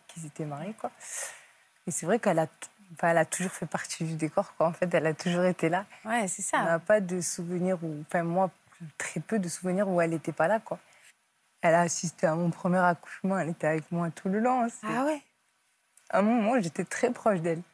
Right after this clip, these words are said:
Speaker 1: Et, euh, ben, pour mon neveu, pareil, l'aîné, enfin, moi, j'ai changé ses couches, j'ai, j'ai participé à sa vie. Le, le jour de son mariage, c'est, ça s'est fait chez moi, c'était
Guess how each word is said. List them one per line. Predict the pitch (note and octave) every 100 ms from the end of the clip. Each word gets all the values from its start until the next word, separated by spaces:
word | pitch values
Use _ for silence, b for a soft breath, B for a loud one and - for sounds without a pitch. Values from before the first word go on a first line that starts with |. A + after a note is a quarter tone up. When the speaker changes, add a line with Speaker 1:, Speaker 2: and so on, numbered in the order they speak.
| _ b b b b b b _ -
Speaker 1:
Et, | F#3+ F3+
euh, | F#3 F3
ben, | F3+ D#3+
pour | - F#3+
mon | G3+ G#3+
neveu, | G#3 F#3+ F3+ G3+
pareil, | - G3 G3 A#3+
l'aîné, | G3 F#3+ G#3+ C#4+ E4 - _ _ _
enfin, | -
moi, | D#3+ F3 F#3 - -
j'ai | - F3
changé | - E3 E3+
ses | - F3
couches, | - A3+ A#3 -
j'ai, | B3 A#3+ D#3+ E3+ E3 D#3 - _ _ _ _ _ _ _ _ _ _ - -
j'ai |
participé | D#3 F3+ - - E3+ D#3+
à | D#3+
sa | - D#3+
vie. | D#3+ F#3+ G#3 F#3
Le, | -
le | - D#3+
jour | E3+
de | -
son | - D#3+
mariage, | E3+ E3+ E3+
c'est, | - - D#3 F3 b b b _ _ _ _
ça | -
s'est | C#3+ F3
fait | -
chez | F3 - F#3
moi, | F3 F#3+ G3+
c'était | - E3+ - E3 E3+